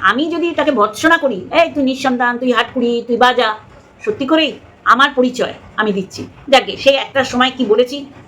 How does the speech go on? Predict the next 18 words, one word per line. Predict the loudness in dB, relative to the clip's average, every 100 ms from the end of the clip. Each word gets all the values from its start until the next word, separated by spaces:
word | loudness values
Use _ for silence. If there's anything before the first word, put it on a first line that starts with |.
| 2
সেইটা | 2 4
আমি | -2 -2
কাসন্দি | -4 -2 -2
ঘাটতে | -2 -4 -2
বসিনি। | -2 0 -4 -6
আমি | -4 0
বলতে | 0 -2 2
চাইছি, | 2 0 -10 -14 -20 -20 -20 -20 -8 2
এই | 2
সমস্তগুলো | 2 2 2 2 4 4 6 4 2 2
আমরা | 0 0
সবাই | 0 2 2 2
দেখেছি। | 0 0 2
দেখুন, | 2 2 -2
সব | 4 4 2
সংসারে | -4 -2 0
অশান্তি | 0 0 -4 -2
আছে, | -2 -4